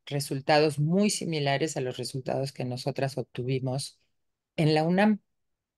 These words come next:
Esto quiere decir que es un fenómeno estructural de la sociedad, cómo está organizada nuestra sociedad, ¿no? Porque está organizada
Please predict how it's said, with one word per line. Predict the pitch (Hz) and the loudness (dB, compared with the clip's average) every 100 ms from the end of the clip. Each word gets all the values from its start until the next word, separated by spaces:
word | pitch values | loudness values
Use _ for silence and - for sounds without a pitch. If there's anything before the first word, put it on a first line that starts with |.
| _ _ _ _ - _ _ _ _ _ | _ _ _ _ -20 _ _ _ _ _
Esto | 196 147 190 | 4 6 8
quiere | 185 | 8
decir | 185 175 170 | 8 6 6
que | 190 | 6
es | 190 | 6
un | 175 | 2
fenómeno | - 170 160 156 165 175 170 | 2 2 2 4 4 6 4
estructural | 139 - 139 - 131 143 160 156 | 4 0 -10 -6 -2 4 6 4
de | 135 | 2
la | 123 | -4
sociedad, | 123 131 - 196 214 | -8 -8 4 4 4
cómo | 139 143 | 2 2
está | 135 - 160 | 0 2 2
organizada | 170 143 135 135 127 - 165 180 147 127 | 2 0 -2 -4 -6 -2 2 4 4 2
nuestra | 127 - - 123 | -2 -6 -10 -10
sociedad, | 117 - 127 123 - - - | -8 -6 -6 -6 -10 -16 -10
¿no? | 127 180 339 - - - _ _ | -2 -2 -2 -10 -20 -20 _ _
Porque | - 131 156 170 - | -2 2 4 4 4
está | 143 - 139 | 0 2 2
organizada | 143 151 160 170 - 165 147 147 147 | 4 2 2 0 2 6 6 4 0